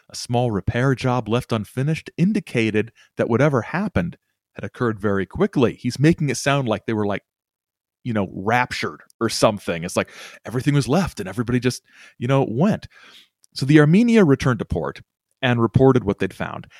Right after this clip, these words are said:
And Cochrane claims that while people speculated about what had happened to the crew, it also raised questions about what had happened to others who had vanished on Lake Ontario.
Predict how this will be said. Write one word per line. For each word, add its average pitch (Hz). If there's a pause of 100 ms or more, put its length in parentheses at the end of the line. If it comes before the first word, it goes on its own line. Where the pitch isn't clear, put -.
(160)
And 101
Cochrane 180
claims 123
that -
while 107
people -
speculated 160
about 104
what 127
had 113
happened 147
to 120
the 113
crew, 147 (240)
it 110
also 139
raised 110
questions 113 (300)
about 107
what 127
had 135
happened 123
to 110
others 127
who 110
had 85
vanished 95
on 95
Lake 95
Ontario. 90